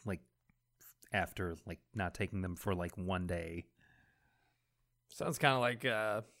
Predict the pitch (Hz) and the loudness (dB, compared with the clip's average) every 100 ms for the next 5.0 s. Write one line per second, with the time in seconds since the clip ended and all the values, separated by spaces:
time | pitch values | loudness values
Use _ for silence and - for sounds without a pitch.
0 | _ _ _ _ _ _ _ _ - 117 | _ _ _ _ _ _ _ _ -8 0
1 | 120 120 113 110 - 135 120 107 - - | 2 4 4 0 -2 0 0 0 -4 -12
2 | _ _ 147 - 214 - 151 - - - | _ _ 0 8 8 8 8 12 12 12
3 | 988 - 196 - 196 143 127 190 - - | 6 10 10 12 10 10 10 8 6 -4
4 | 143 226 208 - - 127 113 113 107 | -6 -2 -2 -4 2 4 6 6 4